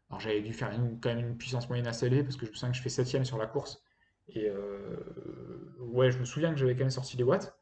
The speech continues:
mais j'avais pas souffert tant que ça. Euh, si, j'ai peut-être sorti les, les watts de manière, j'ai peut-être sorti les mêmes watts que le gars qui était dernier, mais je pense que je les ai sortis de manière plus linéaire.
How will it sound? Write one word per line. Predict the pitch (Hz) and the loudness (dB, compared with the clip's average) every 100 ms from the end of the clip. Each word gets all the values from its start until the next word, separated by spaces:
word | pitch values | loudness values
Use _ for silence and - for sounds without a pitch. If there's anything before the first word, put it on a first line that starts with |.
| _ _ _ _ - | _ _ _ _ 0
mais | 127 120 | 2 6
j'avais | 123 123 | 6 6
pas | 190 | 4
souffert | 202 - 170 185 | 0 -2 2 2
tant | - 170 | 4 2
que | |
ça. | - 143 - _ - | 2 -2 -4 _ 2
Euh, | 123 120 120 120 120 117 - _ _ _ | 4 6 4 2 2 -2 -12 _ _ _
si, | - - 147 | -10 -2 2
j'ai | 127 | 2
peut-être | 127 190 | 4 4
sorti | 175 175 | 4 2
les, | 147 139 | 4 4
les | 139 | 6
watts | 160 165 | 6 8
de | 135 | 6
manière, | 131 131 - - _ _ _ _ - | 6 0 -4 -12 _ _ _ _ -4
j'ai | 135 | 4
peut-être | 196 196 | 4 4
sorti | 180 175 | 2 6
les | 160 | 10
mêmes | 170 | 10
watts | 175 170 - | 10 8 6
que | |
le | 131 | 6
gars | 139 | 8
qui | 135 | 6
était | 135 | 4
dernier, | 131 120 139 185 - | 4 4 4 0 -4
mais | 127 | -4
je | 123 | -2
pense | 185 185 | -2 0
que | |
je | 135 | 2
les | 123 | 2
ai | |
sortis | 127 - 156 | 0 -6 -4
de | |
manière | 135 131 | -4 -4
plus | - 165 | -2 -2
linéaire. | 156 143 117 | 0 -2 -2